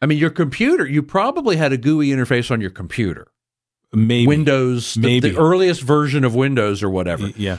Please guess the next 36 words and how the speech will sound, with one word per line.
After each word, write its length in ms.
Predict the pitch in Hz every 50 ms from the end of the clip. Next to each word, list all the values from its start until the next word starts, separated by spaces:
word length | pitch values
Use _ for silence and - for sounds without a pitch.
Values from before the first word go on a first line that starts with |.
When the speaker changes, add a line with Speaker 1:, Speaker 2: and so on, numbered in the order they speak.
| - _ _ -
Speaker 1:
But 340 | - 110 143 139 139 139 -
when 180 | 131 135 143 139
you 100 | 147 151
went 180 | 151 160 156
online, 480 | 147 139 139 135 135 139 147 156 160 147
it 60 | 120
was 180 | 101 110 - -
text-based 720 | - - - 143 - - - 127 120 117 117 117 - -
only. 400 | 117 104 98 85 71 - - _ _ _ _ _ _ -
Speaker 2:
Uh, 100 | 95 - - _ -
uh, 220 | 104 104 98 95
that's 300 | 87 90 104 117 120 - 113
absolutely 400 | 113 117 110 - 117 107 104 101
true. 280 | 95 - 107 101 98 98
And, 60 | 92
Speaker 1:
Yeah. 140 | 98 87 - -
Speaker 2:
and 200 | 110 98 98 - -
I, 160 | 107 107 107 -
my 280 | 107 107 110 123 135
computer 480 | 131 - 113 95 - - 160 208 214 120
back 260 | 87 92 90 87 - -
then, 280 | 98 90 85 85 92
which 240 | 92 101 98 - -
was, 360 | 104 104 104 101 101 95 95
um, 340 | 98 104 101 98 95 92 92
an 80 | 98 101
I 120 | 104 107
B 160 | 104 104 104
M 120 | 101 95 92
clone, 460 | - - - 151 147 131 117 113 110
as 140 | 113 107 104
we 100 | 101 101
used 140 | 104 - -
to 40 | 117
call 180 | - 107 104 113
them, 280 | 123 127 131 147 190